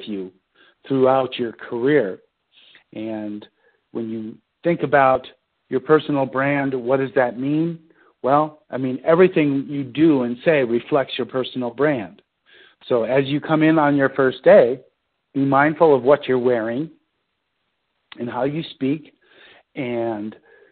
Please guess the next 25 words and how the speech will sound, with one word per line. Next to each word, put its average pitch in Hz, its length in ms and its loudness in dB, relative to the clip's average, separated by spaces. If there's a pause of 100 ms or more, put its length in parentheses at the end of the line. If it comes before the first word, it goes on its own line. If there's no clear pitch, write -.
(180)
in, 131 280 -2
in 127 300 -4
communications, 147 920 -2
whether 113 220 0
it 107 100 -10
be 107 180 -8
email 151 400 0
or 123 180 2
verbal, 127 580 4 (280)
always 202 340 6
be 185 140 2
aware 147 340 4
of 135 120 0
the 131 60 0
language 123 480 -4
you 113 100 -8
use. 101 380 -10 (640)
And 127 240 -4
my 147 160 6
recommendation 135 920 2
is, 127 560 -4
is 120 100 -12
really 151 320 4
don't 139 380 -2
use 143 320 -2